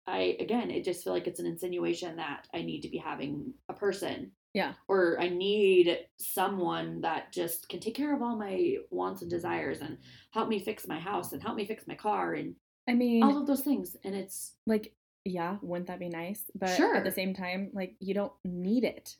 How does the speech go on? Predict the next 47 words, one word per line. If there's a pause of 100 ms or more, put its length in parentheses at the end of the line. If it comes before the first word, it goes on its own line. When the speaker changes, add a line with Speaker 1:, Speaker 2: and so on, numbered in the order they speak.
(100)
Speaker 2:
You,
Speaker 1:
No.
Speaker 2:
you
don't
need,
it's
not
something
that
Speaker 1:
No.
Speaker 2:
you (480)
wake
up
every
morning
and
you're
like,
"Oh, (1000)
darn
it,
I
wish
I
had
someone
around
to
do
this."
Like,
Speaker 1:
Ugh.
Speaker 2:
it's
not
something
that
you
need.
You
can
do
it
yourself.
You're
a
big
girl.